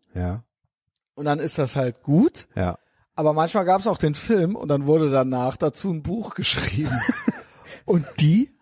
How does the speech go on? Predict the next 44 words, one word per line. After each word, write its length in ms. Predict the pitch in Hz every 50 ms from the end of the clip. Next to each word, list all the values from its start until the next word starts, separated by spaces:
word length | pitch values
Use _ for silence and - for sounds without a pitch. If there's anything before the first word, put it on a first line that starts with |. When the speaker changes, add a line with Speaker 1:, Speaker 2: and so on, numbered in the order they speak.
| -
Speaker 2:
hab 300 | - - 202 196 - -
ich 240 | - 285 - - -
mir 140 | 185 156 139
dann 180 | 131 131 127
halt 160 | 127 127 135 135
gekauft 440 | 147 131 - 135 135 151 180 - -
und 100 | 151 139
dann 80 | 139
hab 80 | 160 175
ich 120 | 202 -
halt 120 | 175 160 -
die 60 | 165
Bücher 500 | 143 - - 226 254 277 277 - - 139 123
zu 120 | - 156
den 220 | 139 139 135 120 127
Horrorfilmen 580 | 151 147 135 123 113 - - 139 127 123 123
und 140 | 120 120 120
so 100 | 123 120
weiter 260 | 120 120 117 123 120
gelesen 400 | 120 120 117 117 117 113 110 120 117
und 100 | 120 120
Speaker 1:
Oh 40 |
Speaker 2:
zu 120 | - - 135
den 80 | 127
Speaker 1:
Mann. 80 | 120 -
Speaker 2:
Actionfilmen. 320 | - 170 - 127 131 - _ _ - - -
Ich 80 | - 160
hab 60 | 180
auch 120 | 196 170
Indiana 340 | 185 175 170 170 165 170 170
Jones 300 | 165 160 175 160 147 -
eins 260 | - - 151 165 160
und 120 | 175 143 -
zwei 220 | - - 151 151
sogar 220 | 147 147 135 135 131
noch 140 | 135 123
als 200 | - 127 117 - -
Buch. 300 | - 147 123 113 - - _ _ _ _ -
Das 240 | - 143 127 - -
liegt 220 | 139 139 _ - 135
da. 220 | 120 113 113 - _ _ _ _ _ _ _ _ _ _ _ _ _
Siehst 260 | - - 135 127 -
du 40 | 214
das? 340 | 233 240 196 139 - - -